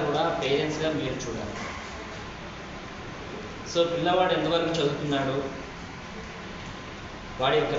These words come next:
రిజల్ట్ మీద ఆధారపడాలి అంటే ఇంట్లో వాళ్ళ యొక్క ప్రవర్తన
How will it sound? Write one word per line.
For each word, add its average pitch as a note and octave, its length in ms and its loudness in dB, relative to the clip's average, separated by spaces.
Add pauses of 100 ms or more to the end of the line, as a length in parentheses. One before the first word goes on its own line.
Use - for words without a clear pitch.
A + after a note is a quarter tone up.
రిజల్ట్ F3+ 420 4
మీద E3 140 6 (140)
ఆధారపడాలి C#3+ 680 4
అంటే A#2+ 200 0 (1600)
ఇంట్లో D#3+ 280 2
వాళ్ళ E3+ 220 6
యొక్క - 160 2 (100)
ప్రవర్తన D3 380 2